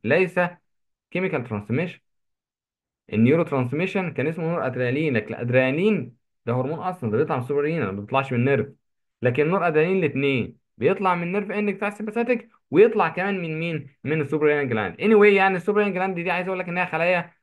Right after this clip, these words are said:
متحوره شويه عصبيه. فاكرين ال-، كان اسمه ايه؟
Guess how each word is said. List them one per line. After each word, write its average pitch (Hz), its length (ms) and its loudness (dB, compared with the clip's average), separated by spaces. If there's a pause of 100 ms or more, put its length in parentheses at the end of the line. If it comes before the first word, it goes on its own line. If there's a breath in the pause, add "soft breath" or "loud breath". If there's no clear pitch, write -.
متحوره 151 460 2
شويه 160 240 -2
عصبيه. 135 600 -2 (200)
فاكرين 185 380 -6
ال-، 165 200 -6
كان 156 180 -8
اسمه 165 280 -10
ايه؟ 165 320 -4